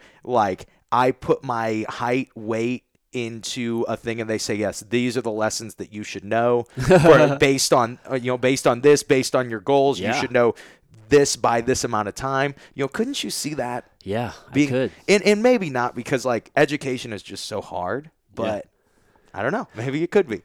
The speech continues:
Speaker 2: Dude, well, with, with this thing that Elon Musk is talking about, right, where he just connects right to your brain, so we don't even have to, like, use words to talk.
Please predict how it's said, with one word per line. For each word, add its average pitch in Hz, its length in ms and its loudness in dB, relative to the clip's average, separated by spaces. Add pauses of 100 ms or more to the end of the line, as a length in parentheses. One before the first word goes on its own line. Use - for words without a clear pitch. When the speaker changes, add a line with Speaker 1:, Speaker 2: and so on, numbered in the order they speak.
(120)
Speaker 2:
Dude, 147 220 0
well, 110 340 0
with, 113 320 -6
with 117 220 -6
this 110 200 -6
thing 117 220 -4
that 92 160 -6
Elon 107 320 -4
Musk 117 220 -6
is 107 100 -12
talking 92 320 -12
about, 87 240 -10
right, 95 180 -8
where 104 160 -8
he 92 100 -12
just 95 240 -18
connects 101 440 -12
right 98 220 -6
to 107 120 -12
your 95 140 -8
brain, 98 360 -8
so - 140 -12
we 98 80 -8
don't 98 160 -8
even 95 200 -10
have 95 200 -16
to, 95 140 -16
like, 92 200 -18
use 95 160 -16
words 95 360 -12
to 95 120 -14
talk. 117 420 -10